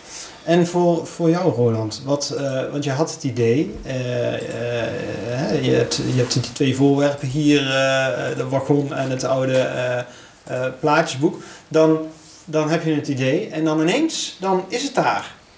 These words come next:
Dan is het, eh, verwezenlijkt en het ligt hier voor je en je weet dat morgen vroeg in al die, eh, winkels, al die mensen, eh,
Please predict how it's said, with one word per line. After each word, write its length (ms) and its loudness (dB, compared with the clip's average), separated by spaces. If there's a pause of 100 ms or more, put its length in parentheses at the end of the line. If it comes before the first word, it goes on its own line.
(240)
Dan 140 -2
is 100 6
het, 180 0
eh, 280 2
verwezenlijkt 800 0
en 100 -2
het 140 0
ligt 200 0
hier 160 0
voor 260 2
je 100 2
en 280 2
je 80 2
weet 220 2
dat 200 0
morgen 420 0
vroeg 420 -2 (560)
in 240 0
al 180 2
die, 340 0
eh, 400 2
winkels, 340 2
al 300 2
die 120 0
mensen, 560 2
eh, 220 -10